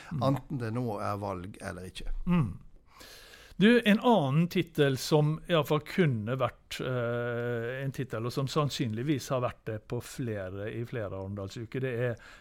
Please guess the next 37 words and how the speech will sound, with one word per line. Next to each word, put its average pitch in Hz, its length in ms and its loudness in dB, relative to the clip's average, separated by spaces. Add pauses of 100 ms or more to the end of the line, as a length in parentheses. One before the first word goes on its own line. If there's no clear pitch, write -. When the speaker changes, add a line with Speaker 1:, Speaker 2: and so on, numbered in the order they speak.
Speaker 1:
«Finnes 110 800 0
det 127 200 -2
grenser 131 600 0
for 135 140 -6
vekst?» - 580 -2 (760)
Eh, 127 560 0
og 135 120 0
da 127 200 2
kan 131 220 -2
det, 131 400 0
etter 131 280 -2
det 120 160 -2
så 139 160 -4
kan 143 140 0
det 143 120 0
komme 131 280 0
o-, 120 560 -2
om 120 140 -6
økonomi, 127 760 -2
velferd, 123 580 -2
marked, 131 580 -4
byer, 127 440 0
nasjonalparker, 127 840 -4
hva 123 120 -2
som 131 140 -4
helst, - 580 -8 (160)
hva 131 180 2
Speaker 2:
Mm. 131 40 0
Speaker 1:
vet 139 160 -2
jeg. 143 260 -2
Men 151 400 4 (460)
finnes 120 800 0
det 151 160 0
grenser 139 680 0
for 170 180 -2
vekst - 500 -6
for 175 180 -4